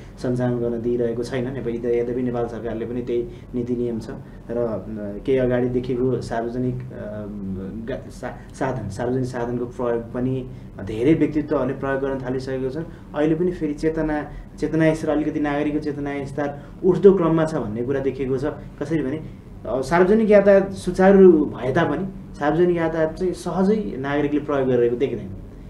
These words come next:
किनभने नागरिकलाई पनि एक लेभलको सचेतना, अब मास्ककै प्रयोगको कुरा, सेनिटाइजरको प्रयोगको कुराहरू, अ, भिडभाडमा नजाने, अनि धेरै हाम्रो घरको, हाम्रो रीतिरिवाज, बिहा, पार्टी, भोजहरू पनि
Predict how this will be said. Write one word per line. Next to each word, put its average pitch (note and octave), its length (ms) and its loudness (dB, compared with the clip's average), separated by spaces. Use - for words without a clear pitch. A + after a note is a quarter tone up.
किनभने C#3 180 -2
नागरिकलाई D#3+ 460 4
पनि F3+ 140 2
एक D#3+ 100 0
लेभलको C#3+ 320 0
सचेतना, C3+ 340 -8
अब A#2+ 320 -8
मास्ककै B2+ 460 -6
प्रयोगको C3 340 0
कुरा, B2+ 400 0
सेनिटाइजरको C3 600 0
प्रयोगको B2+ 360 -2
कुराहरू, B2 480 -2
अ, A2 40 -8
भिडभाडमा C3 460 -2
नजाने, C3 480 -2
अनि C3 220 -4
धेरै C3 300 4
हाम्रो A2 280 -2
घरको, A2+ 340 -2
हाम्रो B2 400 -2
रीतिरिवाज, B2 580 0
बिहा, B2 320 0
पार्टी, A#2+ 380 -2
भोजहरू A2+ 440 -2
पनि B2+ 200 -6